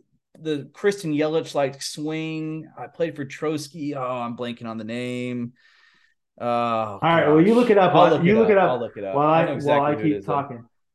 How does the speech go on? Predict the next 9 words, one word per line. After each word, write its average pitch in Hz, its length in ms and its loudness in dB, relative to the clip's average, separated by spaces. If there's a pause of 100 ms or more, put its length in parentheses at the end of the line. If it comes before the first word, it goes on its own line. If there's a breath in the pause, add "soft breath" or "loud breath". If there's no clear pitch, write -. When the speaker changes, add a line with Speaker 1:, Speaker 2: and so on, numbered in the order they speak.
(120)
Speaker 2:
Uh, 131 420 0 (120)
yeah, 151 200 0
one 165 300 -2
going 151 320 -2
west 160 340 -4
to 139 60 -14
the - 140 -16
pac, 175 560 0 (420)
uh, 123 380 -2